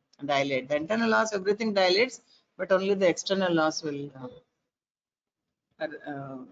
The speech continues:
will not dilate to allow the passage. Secondary is following some surgeries on the, uh, cervix, like amputations, uh, conizations. Time చూసావమ్మా? Then management. Okay. Uh, management,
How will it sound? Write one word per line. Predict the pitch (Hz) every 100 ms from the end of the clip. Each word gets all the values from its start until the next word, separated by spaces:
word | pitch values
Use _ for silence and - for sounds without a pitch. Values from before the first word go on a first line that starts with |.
| -
will | 175 170
not | 170 165 160 - - - - -
dilate | 160 175 180 202 190
to | 160
allow | 156
the | 147
passage. | - 131 - - - -
Secondary | - 208 240 247 269
is | 311
following | - 220 214 247
some | 233 220
surgeries | 233 190 180 196 196 190
on | 175
the, | 190 339 - _ _ _ _ _ _
uh, | 160 151 143 147 147 151 151
cervix, | 151 131 117 - 185
like | 165 -
amputations, | 151 151 147 143 139 139 143 143 135 - -
uh, | - 139 143
conizations. | 151 139 143 143 131 - 143 147 - -
Time | 190 254 240
చూసావమ్మా? | 190 175 170 202 294 359 _ _ _ _ _ _ _
Then | 196 208 208 202
management. | 202 240 269 269 330 349 - _ - - - - 180 - - 156
Okay. | 165 160 123 - _ _ - _ _ _
Uh, | - 196 196 196
management, | 202 214 247 247 359